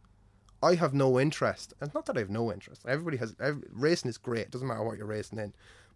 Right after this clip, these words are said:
But to me, it's fifty percent about what the car is, fifty percent about what you do with it. And that to me is, is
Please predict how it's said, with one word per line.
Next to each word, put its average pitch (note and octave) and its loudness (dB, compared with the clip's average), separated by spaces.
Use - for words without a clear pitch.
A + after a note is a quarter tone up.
But - -2
to - -4
me, C#3+ 2
it's - -8
fifty F#3 6
percent A2+ 2
about G2+ -2
what A#2+ 2
the G2+ -8
car G#2+ 0
is, C3+ -2
fifty - 0
percent G2+ -4
about A2 -8
what G2+ -2
you F#2 -8
do G#2 -2
with - -14
it. - -20
And A2 2
that D3 8
to C#3+ -2
me C#3 4
is, G#2 0
is A#2+ -2